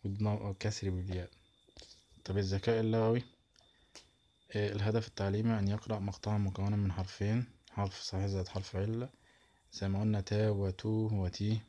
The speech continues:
بنسبة أربعة مقاطع مثل، من أصل خمسة عند إعطاء أي خمسة مقاطع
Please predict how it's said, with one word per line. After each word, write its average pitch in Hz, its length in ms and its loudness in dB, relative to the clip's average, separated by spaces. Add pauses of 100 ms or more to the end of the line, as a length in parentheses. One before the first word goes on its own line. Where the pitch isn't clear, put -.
بنسبة 101 320 0
أربعة 98 340 0 (120)
مقاطع 107 420 0
مثل، 101 320 0 (120)
من 104 120 2
أصل 107 340 -4
خمسة 110 440 -2
عند 101 260 0
إعطاء 104 500 -4
أي 104 280 -2 (520)
خمسة 104 400 0
مقاطع 104 500 -2